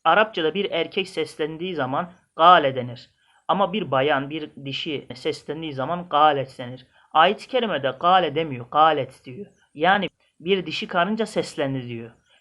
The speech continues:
Bilim adamının söylediği şeyle bu ayet-i kerimede geçen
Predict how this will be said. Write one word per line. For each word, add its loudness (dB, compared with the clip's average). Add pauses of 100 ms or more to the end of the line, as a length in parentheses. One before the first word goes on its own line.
Bilim -4
adamının 0 (200)
söylediği -4
şeyle -4 (280)
bu 0
ayet-i 2
kerimede -6
geçen -6